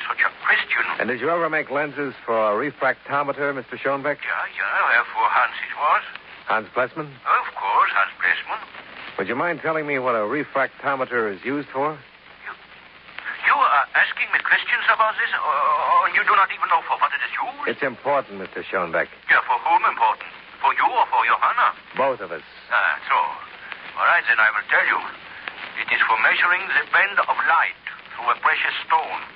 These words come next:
Speaker 1: Uh, with, uh, mirrors, lenses on the scale, this machine measures the stone's index of refraction and, and tells exactly, uh, what the stone is. You, you understand what I'm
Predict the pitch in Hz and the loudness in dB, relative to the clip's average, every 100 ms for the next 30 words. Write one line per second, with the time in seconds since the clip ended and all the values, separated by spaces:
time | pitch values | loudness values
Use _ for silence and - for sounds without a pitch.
0 | - - - 107 117 117 - 143 139 135 | -18 -16 -4 2 2 2 -2 -2 0 2
1 | 120 - 208 170 107 87 - 185 208 - | 2 2 4 6 4 2 2 2 2 2
2 | 180 165 165 - 135 - 151 151 156 151 | 0 2 2 2 0 -2 -4 -2 0 0
3 | 147 - - - - - - - 170 170 | 0 -2 -8 -10 -10 -2 2 4 2 0
4 | 156 165 190 180 - - - - 190 196 | 2 2 4 2 0 0 -2 0 2 2
5 | 190 - - - 208 202 190 - - - | 0 -6 -8 -4 -2 0 0 0 -8 -4
6 | - - 131 - 151 170 - - - - | -2 2 0 2 2 2 -2 -8 -8 -14
7 | - - 180 - 156 - 196 196 - - | -14 -2 0 4 2 2 0 0 -2 -6
8 | 139 - 202 - - 95 - - - 117 | -4 2 0 0 0 0 0 -4 -2 2
9 | 120 123 123 - 120 - - 180 - 220 | 2 0 -4 -4 2 2 2 -4 0 2
10 | 233 220 - - - - - - - - | 2 0 -4 -8 -10 -14 -16 -14 -12 -8
11 | - 139 - 165 165 - - 135 143 165 | -6 -4 -2 2 2 0 -2 2 4 2
12 | - - 170 143 | 0 0 2 2